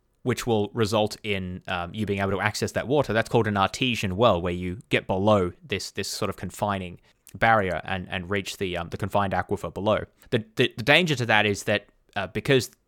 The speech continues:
it's confined, then there's gonna be relatively limited recharge, recharge, like, replenishment of the water in that aquifer, and so it can be very easy to deplete those. Also, the, the rate of exchange of water in confined aquifers is much, much slower, obviously, because they don't have,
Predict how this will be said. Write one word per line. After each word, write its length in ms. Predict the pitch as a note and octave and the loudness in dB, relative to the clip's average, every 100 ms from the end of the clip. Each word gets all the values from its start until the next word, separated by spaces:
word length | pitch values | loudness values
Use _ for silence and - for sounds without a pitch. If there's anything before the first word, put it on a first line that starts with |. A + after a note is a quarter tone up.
| - | -6
it's 180 | G#2+ | -6
confined, 480 | - A2 E3+ E3 B2 | -4 0 2 4 2
then 180 | B2 A#2 | 0 0
there's 220 | A2 G#2 | 0 -2
gonna 160 | - B2 | -2 -2
be 80 | G#2+ | 0
relatively 520 | A2 B2+ B2+ A2 A2 | 2 2 0 -4 -4
limited 380 | G#2 G#2+ G2+ G2 | -2 -4 -4 -4
recharge, 720 | A2 A2+ - G#2 F#2 F2+ - - - _ _ - - | -4 -4 -2 0 0 -4 -8 -14 -20 _ _ -16 -6
recharge, 380 | G#2+ F#2 F2+ | -4 -2 -2
like, 160 | F#2+ - | -2 -4
replenishment 520 | G#2 A2+ G#2+ - F2+ - | -2 0 0 -4 -8 -4
of 180 | G#2+ - | -4 -2
the 80 | |
water 300 | F#2+ G2 F#2 G#2 | -2 -2 -2 -2
in 120 | A#2+ | -2
that 140 | A2+ D#2 | 0 0
aquifer, 400 | F2 - - G2 | -4 -4 -4 -2
and 120 | G2+ | -2
so 100 | A2+ | -2
it 80 | G#2 | 0
can 80 | A2 | -2
be 80 | |
very 180 | G#2 A2 | 0 0
easy 200 | A2 G#2+ | 0 -2
to 100 | G#2 | -4
deplete 400 | G2 - G#2+ G2 | -6 -4 -4 -4
those. 320 | F2 - G#2 - - - - - | -6 -8 -10 -16 -20 -20 -14 0
Also, 240 | D3+ C#3 | 4 4
the, 280 | A#2 A#2 A2+ - | 6 6 4 0
the 360 | B2 A2 G#2+ G2+ - | 0 2 2 0 -6
rate 400 | A#2+ D3+ D#3+ - | 4 4 4 0
of 320 | A2+ G#2+ G2 - | 0 0 -2 -8
exchange 520 | A2+ - B2 B2 A#2 | -6 0 2 2 0
of 140 | G2+ | -2
water 300 | G#2+ B2+ A2 | 2 2 2
in 240 | G#2+ G#2+ F#2+ | -2 -2 -6
confined 360 | G2+ F#2+ G2+ | -4 0 2
aquifers 360 | F#2+ - G#2 G2 | 2 0 -2 -4
is 120 | F#2 | -2
much, 200 | G#2+ G#2 | -2 0
much 180 | G2+ - | -2 -4
slower, 320 | - A#2 F#2+ | 0 2 2
obviously, 340 | D2+ F2+ F#2+ F2+ | 0 -6 -8 -10
because 240 | - F#2+ | -8 -6
they 80 | F#2+ | -2
don't 200 | F#2 F2+ | -4 -2
have, 340 | G2+ F#2 F2 | -2 -2 -2